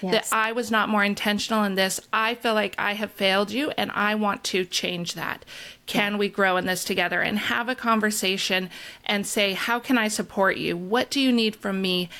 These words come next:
Speaker 2: How confident are you feeling in your faith walk?" And start that conversation and then grow together. And if they're older, maybe they wanna do a Bible study with you, or maybe
Speaker 1: Yeah.
Speaker 2: they want to,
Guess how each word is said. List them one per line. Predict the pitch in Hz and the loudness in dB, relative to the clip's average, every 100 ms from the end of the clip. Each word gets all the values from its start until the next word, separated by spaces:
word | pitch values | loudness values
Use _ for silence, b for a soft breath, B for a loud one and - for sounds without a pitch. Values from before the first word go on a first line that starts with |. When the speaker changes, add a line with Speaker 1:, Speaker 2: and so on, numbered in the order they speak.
| B B | B B
Speaker 2:
How | 254 262 | -2 -2
confident | - 254 240 233 226 | -2 0 0 0 2
are | 214 | 2
you | 202 | 0
feeling | 196 196 190 190 | 0 0 0 0
in | 185 | -2
your | 180 | -4
faith | 175 202 208 - | -2 -2 -2 0
walk?" | 170 175 | 0 0
And | - 208 | -2 -2
start | 208 - 226 247 | 0 0 0 2
that | 262 - | -2 -2
conversation | - 208 202 185 - 226 339 - - 180 185 175 B B B B B | 0 2 2 -2 0 0 0 0 -2 -2 -4 -10 B B B B B
and | 226 220 | 0 2
then | 214 214 | 2 2
grow | 214 208 196 | 2 2 2
together. | 220 208 196 185 | 0 0 0 0
And | 180 202 | 0 0
if | 220 | 0
they're | 254 233 | 0 2
older, | 240 277 | 2 2
maybe | 277 247 247 | 4 2 2
they | 269 | 2
wanna | 262 254 254 | 2 2 2
do | 254 | 2
a | 254 | 2
Bible | 247 247 254 | 2 2 0
study | - 247 240 | 0 0 2
with | 220 247 | 0 0
you, | 196 180 | 0 0
or | - 202 196 | 0 0 2
maybe | 202 - 220 | 2 2 2
Speaker 1:
Yeah. | |
Speaker 2:
they | 226 220 | 2 0
want | 208 208 214 - | 0 2 0 -2
to, | - 220 208 196 | -4 0 2 0